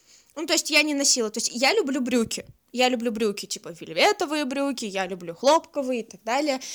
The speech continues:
Я не самый большой фанат джинсы. Вот, только если это не какого-то классного цвета джинса, А, ну вот опять же, там, зелёная, фиолетовая,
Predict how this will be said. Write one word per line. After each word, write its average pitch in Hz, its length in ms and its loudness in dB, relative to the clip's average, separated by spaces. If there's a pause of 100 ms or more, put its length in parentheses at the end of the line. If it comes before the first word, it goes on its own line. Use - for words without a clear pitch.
(160)
Я 302 360 0
не 302 240 -4
самый 269 340 0
большой 226 360 -4
фанат 233 320 -6
джинсы. 240 540 0 (880)
Вот, 247 240 0
только 349 280 2
если 269 320 2
это 285 140 -4
не 262 120 0
какого-то 269 520 0
классного 254 540 0
цвета 277 420 0
джинса, 247 640 2 (720)
А, 196 560 -2
ну 254 100 2
вот 254 180 0
опять 208 280 -2
же, - 80 -2
там, 180 200 -10
зелёная, 226 600 4
фиолетовая, 196 1200 -2